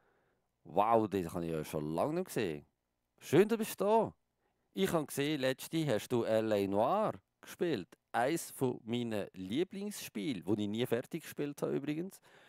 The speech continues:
Aber ich habe gesehen, dass du das letzte gezockt hast. Schön, bist du da.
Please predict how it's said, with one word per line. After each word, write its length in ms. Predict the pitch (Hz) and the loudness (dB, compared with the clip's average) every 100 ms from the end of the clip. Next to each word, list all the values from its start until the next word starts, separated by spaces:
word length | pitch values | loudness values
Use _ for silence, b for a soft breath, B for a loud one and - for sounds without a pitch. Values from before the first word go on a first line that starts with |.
| b b b | b b b
Aber 220 | - 113 107 | 2 4 2
ich 140 | - | -2
habe 100 | 95 | -4
gesehen, 280 | - 104 151 | -4 -4 -2
dass 180 | 220 - | -2 -4
du 100 | 123 | -6
das 200 | 110 120 | -6 -4
letzte 340 | 120 - 117 | -8 -6 -8
gezockt 400 | - 131 - - | -4 -4 -4 -6
hast. 400 | 175 - - - b b b b b _ | -4 -6 -10 -20 b b b b b _
Schön, 240 | - 220 | 4 4
bist 220 | 226 - | 4 -2
du 40 | 196 | 0
da. 160 | 214 | 0